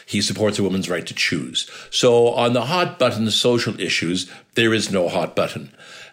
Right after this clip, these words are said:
Uh, he talks about getting rid of the gatekeepers.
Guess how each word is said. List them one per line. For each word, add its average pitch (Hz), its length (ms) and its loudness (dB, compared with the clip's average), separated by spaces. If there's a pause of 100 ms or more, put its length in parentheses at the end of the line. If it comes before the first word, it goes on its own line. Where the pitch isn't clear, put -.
(280)
Uh, 101 160 -4 (100)
he 110 260 -2
talks 151 380 0
about 117 300 2
getting 110 240 2
rid 104 100 2
of 95 80 -2
the 92 100 -2
gatekeepers. - 800 -4